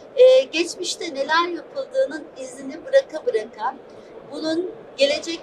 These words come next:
nesillere taşınması için gayret ediyoruz. Bence bizlerin artık sektörümüzün Türkiye'nin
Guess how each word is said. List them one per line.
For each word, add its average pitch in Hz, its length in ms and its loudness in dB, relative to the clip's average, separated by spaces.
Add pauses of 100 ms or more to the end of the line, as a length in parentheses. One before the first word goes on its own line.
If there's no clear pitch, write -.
nesillere 359 600 -6
taşınması - 640 -14
için 381 440 -12
gayret 453 440 2
ediyoruz. - 600 -10 (100)
Bence 359 480 6
bizlerin - 540 -4 (160)
artık - 500 8
sektörümüzün 302 800 -8 (520)
Türkiye'nin 269 600 -6